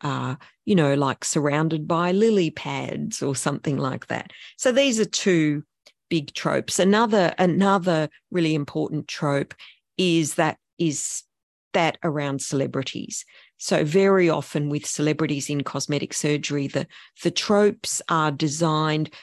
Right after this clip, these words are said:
to kind of catch them out, right? To show through paparazzi or studio photos, um, or,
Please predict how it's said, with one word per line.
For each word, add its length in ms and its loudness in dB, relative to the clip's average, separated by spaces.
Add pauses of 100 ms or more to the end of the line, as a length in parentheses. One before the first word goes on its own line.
(120)
to 100 -6
kind 240 2
of 120 0
catch 400 -4
them 120 -4
out, 540 -6 (640)
right? 340 0 (120)
To 520 2 (180)
show 800 2
through 320 -4
paparazzi 920 -4
or 160 0
studio 640 -2
photos, 920 -4 (400)
um, 420 0
or, 220 6